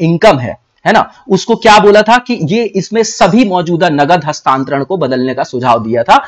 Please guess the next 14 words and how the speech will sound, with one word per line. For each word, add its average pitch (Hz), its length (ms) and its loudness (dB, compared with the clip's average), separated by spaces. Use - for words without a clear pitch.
कि 208 80 0
भैया 185 220 2
आप 196 200 0
कैश 185 300 4
में 185 80 -4
ट्रांजैक्शन 139 500 0
मत 127 200 0
करिए, 139 240 2
इसको 185 400 -2
जो 156 140 -4
है 151 240 -2
आप - 200 0
कैसा 160 260 0
करिए, 196 380 0